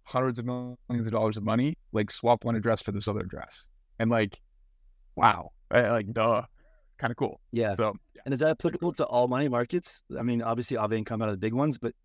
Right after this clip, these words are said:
Speaker 2: i-, is that, like, is there a specific type or is there specific parameters that you guys need, or?
Speaker 1: So, so the answer, the short answer is anything that uses Chainlink price feeds could get wrapped with, uh, Oval.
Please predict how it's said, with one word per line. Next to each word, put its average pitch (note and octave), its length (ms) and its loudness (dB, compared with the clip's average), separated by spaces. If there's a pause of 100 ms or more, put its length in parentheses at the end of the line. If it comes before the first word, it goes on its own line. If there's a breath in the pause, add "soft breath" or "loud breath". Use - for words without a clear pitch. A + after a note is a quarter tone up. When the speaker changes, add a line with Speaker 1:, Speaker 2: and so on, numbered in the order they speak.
Speaker 2:
i-, B2+ 200 -2
is G#2+ 140 -4
that, A#2 180 2
like, G#2+ 280 -2 (380)
is A2+ 160 -4
there A#2 80 2
a A2 60 0
specific B2 420 -2
type A#2+ 340 0
or A2 120 2
is G#2 100 -2
there G#2 60 -8
specific A#2 480 -6
parameters A#2+ 380 0
that B2+ 100 -2
you A#2 60 -8
guys B2 200 -2
need, C3 300 0
or? G2+ 200 -8 (880)
Speaker 1:
So, C#3 260 0 (180)
so - 160 -4
the C3+ 240 -2
answer, D3+ 400 0
the A#2 140 -4
short E3 300 2
answer D3 340 -2
is A#2 180 -4 (280)
anything C#3+ 340 2
that A#2 120 0
uses A2+ 300 -2
Chainlink A2+ 380 -2
price G#2+ 220 -2
feeds - 440 -6 (240)
could A#2 160 0
get G#2+ 140 -2
wrapped A2+ 400 -2 (240)
with, - 380 -8 (280)
uh, A2 220 -6 (100)
Oval. B2+ 360 2